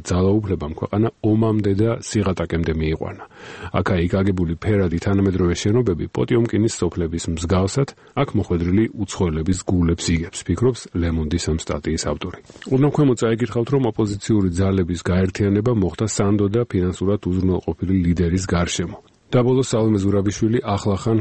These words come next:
საქართველო-რუსეთის დაღესტნის მონაკვეთის, ა, საზღვართან ინციდენტზე წერს და ამბობს, რომ საქართველოს მოქალაქეები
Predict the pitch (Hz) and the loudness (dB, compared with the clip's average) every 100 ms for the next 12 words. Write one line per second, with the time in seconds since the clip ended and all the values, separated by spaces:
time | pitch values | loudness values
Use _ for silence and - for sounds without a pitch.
0 | 92 - 117 120 127 110 107 107 98 92 | -2 -2 -2 0 2 4 4 2 0 0
1 | 87 104 107 101 98 95 95 98 101 95 | 0 0 2 0 0 -2 2 2 2 0
2 | 98 95 - 113 92 - 110 107 98 85 | -2 -4 -6 -6 -6 -2 0 2 2 0
3 | 85 - - 107 117 95 87 82 82 - | -2 -2 0 2 2 2 2 0 -4 -4
4 | 85 - 85 82 98 - 85 - 90 - | -4 -2 0 0 0 -4 -6 -4 -4 0
5 | 92 - 82 87 101 92 101 104 73 | 0 0 0 0 2 0 2 0 0